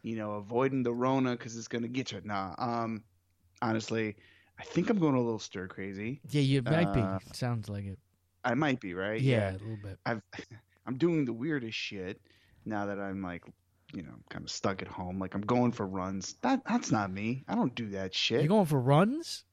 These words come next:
Speaker 1: I don't run. I don't
Speaker 2: <laughs>
Speaker 1: run.
Speaker 2: How'd
Speaker 1: I
Speaker 2: that
Speaker 1: hate
Speaker 2: work out?
Speaker 1: running, man. I don't
Speaker 2: Like,
Speaker 1: know.
Speaker 2: how, how far are you running?
Speaker 1: I'm like, I fucking, I'm, oh, so, whoa, whoa, whoa, whoa.
Speaker 2: <laughs>
Speaker 1: Uh, <laughs>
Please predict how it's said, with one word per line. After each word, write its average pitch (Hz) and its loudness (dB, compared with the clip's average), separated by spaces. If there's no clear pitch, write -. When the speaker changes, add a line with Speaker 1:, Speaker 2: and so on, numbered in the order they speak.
Speaker 1:
I - -8
don't 95 -4
run. 117 0
I - 2
don't - 4
Speaker 2:
<laughs> - -
Speaker 1:
run. 311 2
Speaker 2:
How'd 311 2
Speaker 1:
I 349 6
Speaker 2:
that 233 8
Speaker 1:
hate 165 8
Speaker 2:
work 151 8
out? - 6
Speaker 1:
running, 127 -6
man. 131 -4
I 220 -4
don't 240 2
Speaker 2:
Like, 214 6
Speaker 1:
know. 226 6
Speaker 2:
how, 254 10
how 269 4
far 294 4
are 285 8
you 262 2
running? 113 -4
Speaker 1:
I'm 190 -14
like, 196 -16
I 180 -6
fucking, - -20
I'm, - -14
oh, 117 -8
so, 127 0
whoa, 104 0
whoa, 95 -4
whoa, 90 -6
whoa. - -2
Speaker 2:
<laughs> - 0
Speaker 1:
Uh, 117 6
<laughs> - 2